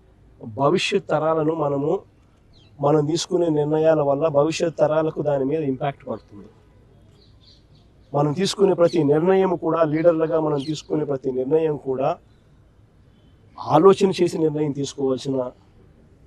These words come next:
అవసరం ఉన్న పరిస్థితి. అసలు ఒక రాష్ట్ర ప్రభుత్వము,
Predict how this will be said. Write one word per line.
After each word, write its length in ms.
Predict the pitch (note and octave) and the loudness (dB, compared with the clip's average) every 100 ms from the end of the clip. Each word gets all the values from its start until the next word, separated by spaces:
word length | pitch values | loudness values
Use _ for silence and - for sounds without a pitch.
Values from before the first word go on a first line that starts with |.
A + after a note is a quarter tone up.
| _ _ _ - _ A#2 | _ _ _ -20 _ -2
అవసరం 460 | C#3+ E3 F#3+ F#3 F3+ | 2 4 4 2 0
ఉన్న 120 | E3 | 0
పరిస్థితి. 580 | C#3+ B2+ B2+ C3+ A2 - _ _ _ - - _ _ - _ _ _ _ _ | -2 -4 -6 -12 -14 -16 _ _ _ -20 -20 _ _ -20 _ _ _ _ _
అసలు 220 | - F#3+ F#3+ | -4 4 6
ఒక 140 | E3+ D3 | 6 6
రాష్ట్ర 260 | D#3 F3 G#3+ | 6 4 0
ప్రభుత్వము, 500 | G3+ G3 F3+ F3 D#3 | 0 0 0 0 0